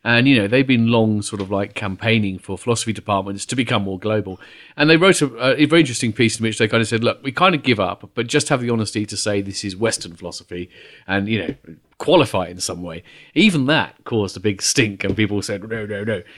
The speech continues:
So, so why is it? Now, when you, when you say this to people, I think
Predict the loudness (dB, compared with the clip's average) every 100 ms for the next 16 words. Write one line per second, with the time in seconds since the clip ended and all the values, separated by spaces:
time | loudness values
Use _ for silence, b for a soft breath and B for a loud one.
0 | B 2 4 6 6 6 6 6 4 2
1 | 4 2 2 4 4 4 2 2 0 -2
2 | -8 -8 -8 -6 -8 -8 _ _ -4 -4
3 | -4